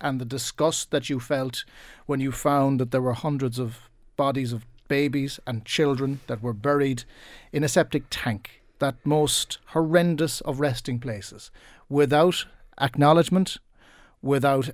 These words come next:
any recognition that they had once existed formally and that were just left so that they could be forgotten about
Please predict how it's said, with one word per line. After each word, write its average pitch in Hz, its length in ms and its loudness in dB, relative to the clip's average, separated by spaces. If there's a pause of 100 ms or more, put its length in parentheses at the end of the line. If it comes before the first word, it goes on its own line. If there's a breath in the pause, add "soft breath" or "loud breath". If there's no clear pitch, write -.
any 170 240 4
recognition 156 720 4
that 151 160 2
they 139 140 2
had 120 200 2
once 131 520 0
existed 139 680 -2 (300)
formally 143 720 2
and 135 220 0
that 123 160 -2
were 135 80 0
just 131 340 -2
left 139 480 -2 (360 soft breath)
so 147 240 0
that 127 220 -2
they 131 120 0
could 135 260 -2
be 147 120 0
forgotten 135 500 -2
about 123 320 -2